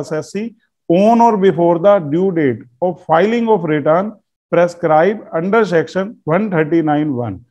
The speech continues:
बच्चों, जब हम return of income का chapter पढ़ेंगे तो वहां सबसे पहला section ही वन थर्टी नाइन वन है, जो दो चीजों के answer देता है, कौन person return file करने के लिए liable है और return file करने की ड्यू date क्या है। मतलब वो दो चीजों के आंसर देता है, return file करने के लिए लायबल कौन है।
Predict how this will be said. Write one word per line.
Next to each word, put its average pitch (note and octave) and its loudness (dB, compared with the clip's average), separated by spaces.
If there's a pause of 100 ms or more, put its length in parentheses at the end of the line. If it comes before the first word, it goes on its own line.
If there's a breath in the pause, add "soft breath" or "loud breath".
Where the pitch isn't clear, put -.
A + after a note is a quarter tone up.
(260)
बच्चों, D#3 2
जब G#3 4
हम G#3+ -2
return D3+ 2
of G#3 -2
income F#3 -4
का G#3 -2
chapter F3 -6
पढ़ेंगे D#3+ -2
तो G3 -8
वहां G3+ -6
सबसे G3 -4
पहला G3 2
section G3+ -6
ही G#3+ -6
वन F#3 -2
थर्टी F3+ -2
नाइन F3+ -6
वन D3+ 0
है, G#2+ -10 (340)
जो F3+ 2
दो G#3 4
चीजों G#3+ 0
के G3+ -2
answer F#3 0
देता D3 -2
है, B2 -6
कौन G3+ -4
person G3+ -2
return F3 0
file F#3 0
करने F3+ -2
के F#3 -6
लिए F3 -4
liable D#3 0
है A3+ -2 (320)
और E3+ 2
return G3 0
file F3+ -2
करने E3 -4
की G3 -8
ड्यू E3+ -4
date E3 -4
क्या C#3 -4
है। G2+ -10 (120)
मतलब C#3 0
वो D#3+ -2
दो E3 2
चीजों F#3+ -2
के G3 -4
आंसर G3 0
देता F3 -4
है, F#3+ 0
return F3+ 0
file F3+ -2
करने F3+ -4
के F3+ -8
लिए F#3+ -2
लायबल A3 2
कौन G3+ -4
है। F#3+ -10